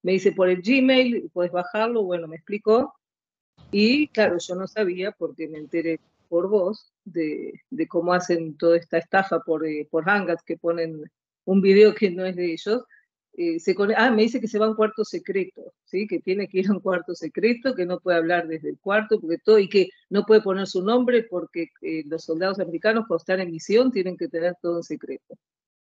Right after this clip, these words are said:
Y, este, y todavía me dice, "Bueno, si vos, eh, vivís en Israel, seguro que los soldados israelíes es lo mismo". Le digo, "No, la verdad que los israelíes no. Primero que no se van a ningún país, ellos sí están acá.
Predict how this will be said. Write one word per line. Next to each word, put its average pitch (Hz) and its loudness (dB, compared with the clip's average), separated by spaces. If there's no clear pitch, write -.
Y, 180 6
este, 160 0
y 202 -4
todavía 208 6
me 214 4
dice, 208 4
"Bueno, 226 4
si 175 -2
vos, 202 -2
eh, 185 0
vivís 190 -6
en 190 -2
Israel, 214 -2
seguro 170 -2
que 170 -6
los 170 -2
soldados 185 -2
israelíes 170 -2
es 165 -6
lo 165 -4
mismo". 170 -6
Le 160 0
digo, 170 2
"No, 175 0
la 165 0
verdad 160 0
que 190 0
los 185 0
israelíes 170 2
no. 170 -6
Primero 233 8
que 240 6
no 226 4
se 220 4
van 208 4
a 202 0
ningún 190 -4
país, 190 -2
ellos 190 -6
sí 180 -8
están 170 -10
acá. 190 -2